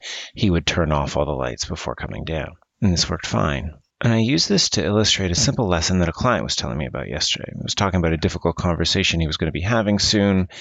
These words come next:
wi-, with some feedback to give that might be hard feedback for the other person to hear. And I was talking with him about it. I'm like, "Well, how are you going to make sure you walk the fine line of m-, meeting this person where they are?"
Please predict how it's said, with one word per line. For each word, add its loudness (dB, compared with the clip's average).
wi-, -4
with -4
some 0
feedback -2
to 0
give 2
that 2
might 2
be -4
hard -2
feedback -2
for -10
the -4
other -4
person -2
to -8
hear. 0
And -4
I 2
was 2
talking -2
with 0
him -2
about -4
it. -8
I'm 0
like, 0
"Well, 2
how -2
are -2
you 0
going 4
to 2
make 2
sure 0
you 4
walk 0
the 0
fine 2
line 2
of -4
m-, -4
meeting -2
this -2
person 0
where -2
they 0
are?" -8